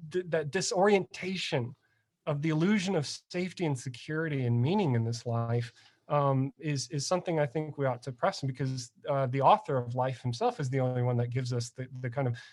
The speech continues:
the, the true security of existence, not necessarily safety, but to know the one who holds our hands holds the world together as well.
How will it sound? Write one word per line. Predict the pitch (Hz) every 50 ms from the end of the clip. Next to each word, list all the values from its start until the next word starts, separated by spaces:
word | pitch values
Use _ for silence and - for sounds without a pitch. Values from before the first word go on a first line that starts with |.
| - - _ _ -
the, | 143 147 170
the | 147 135 123
true | 120 120 120 - - - 165 170 160 151
security | 135 - - - 135 117 - - 139 143 147 143 139 139 127 120 120 120 - _ _ _ -
of | 135 131 123
existence, | 131 117 110 131 123 123 - _ - - 131 120 117 -
not | 156 180 226
necessarily | 226 202 202 - 208 - - 202 196 185 175
safety, | 165 - - 127 117 117 117 - 127 139 - _ _ _ _ _ _ _ _ _ _ _ _ _
but | - 139 - - -
to | - 160
know | 156 160 165 170
the | 165 151
one | 147 151 156 156
who | 151 147
holds | 135 143 143 143 147 156 160 143 127
our | 143 139 131
hands | 139 156 175 180 156 127
holds | 131 135 135 127 - - _
the | - 127
world | 120 120 123 123 120 120
together | 123 113 117 117 117 117 113
as | 107 110
well. | 120 127 117 113 - - - 160 - -